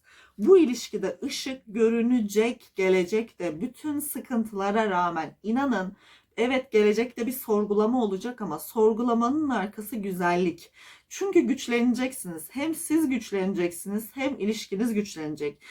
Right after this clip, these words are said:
Sizin ve karşıdaki insanın bir ye-, direkt yedinci çakra, baş melek Uriel kartı. Burada bize ne diyor? Artık spiritüel olarak siz evrende ne, ya siz aslında bu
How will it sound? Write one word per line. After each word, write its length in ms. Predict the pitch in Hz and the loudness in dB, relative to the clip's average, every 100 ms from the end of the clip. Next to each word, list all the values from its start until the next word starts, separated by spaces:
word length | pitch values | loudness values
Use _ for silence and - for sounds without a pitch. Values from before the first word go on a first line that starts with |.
| - - | -20 -14
Sizin 580 | - - 277 247 339 320 | -8 -2 0 0 0 0
ve 120 | 247 | 0
karşıdaki 920 | 247 233 233 - 226 220 226 294 294 - - - | 0 0 0 -2 -2 0 0 -2 -6 -6 -20 -2
insanın 560 | 202 208 208 214 277 | 0 0 2 2 2
bir 60 | 233 | 0
ye-, 260 | 202 214 202 | 2 2 2
direkt 240 | 269 - | -2 0
yedinci 360 | 220 196 226 302 | 0 0 -2 -2
çakra, 460 | 320 - 185 240 | -2 -2 -2 0
baş 240 | 208 - 233 | 0 -2 -2
melek 240 | 220 220 - | -2 -2 -6
Uriel 400 | 208 269 262 185 | -2 4 4 2
kartı. 460 | 175 156 147 - 143 - _ _ | 0 -6 -6 -10 -16 -16 _ _
Burada 320 | 202 240 240 277 | -8 -2 0 0
bize 220 | 285 277 | 0 0
ne 140 | 320 | 0
diyor? 200 | 262 254 | -2 0
Artık 280 | 214 233 - | 0 -2 -8
spiritüel 600 | - 208 208 - 254 269 | -14 -14 -14 -10 -4 0
olarak 360 | 311 196 160 - | 2 2 0 -6
siz 280 | - 233 - | -6 -6 -2
evrende 680 | 190 208 185 202 214 285 302 - _ | 2 2 2 0 0 -2 -4 -10 _
ne, 260 | 185 226 311 - | 2 4 4 2
ya 140 | 190 208 | 2 2
siz 200 | - 370 | 2 4
aslında 540 | 302 311 - 311 226 | 4 4 -2 -2 -2
bu 280 | 247 262 - | -4 -6 -8